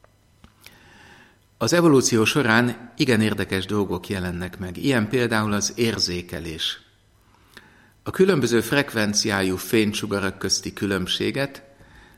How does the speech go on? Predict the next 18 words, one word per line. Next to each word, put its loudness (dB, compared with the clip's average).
az 0
ember 0
és -6
a -4
színérzékelésre -2
képes -6
állatok -2
nem 0
mennyiségi 2
különbségként, -4
hanem -2
minőségi 0
különbségként -4
érzékelik. -8
Pirosnak, -2
kéknek 0
és -6
zöldnek. -2